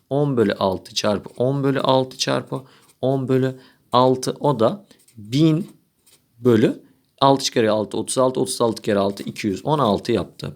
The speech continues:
Peki, devam edelim şimdi işleme. On üzeri eksi iki. Eksi kuvvet içerisini arkadaşlar ya da eksik kuvvet varsa bir bölü şeklinde yazdırıyordu bize. Bir bölü on üzeri iki.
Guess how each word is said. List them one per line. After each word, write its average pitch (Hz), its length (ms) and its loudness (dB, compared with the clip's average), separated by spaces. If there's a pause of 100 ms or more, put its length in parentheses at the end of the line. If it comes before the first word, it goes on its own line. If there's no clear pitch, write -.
Peki, 143 280 2
devam 127 260 4
edelim 120 240 -2
şimdi 113 200 -4
işleme. 98 340 -4 (300)
On 196 140 4
üzeri 160 240 4
eksi 190 260 4
iki. - 180 -12 (100)
Eksi 196 380 2
kuvvet 95 340 -2
içerisini 156 720 -2 (160)
arkadaşlar 113 540 0 (360)
ya 117 200 2
da - 260 0 (340)
eksik 123 380 0
kuvvet 139 360 2
varsa 131 380 2
bir 135 220 2
bölü 131 120 4
şeklinde 120 360 -2
yazdırıyordu 92 540 0
bize. 104 340 2 (340)
Bir 147 540 4 (200)
bölü 120 360 2 (320)
on 151 180 2
üzeri 139 300 2
iki. - 300 -2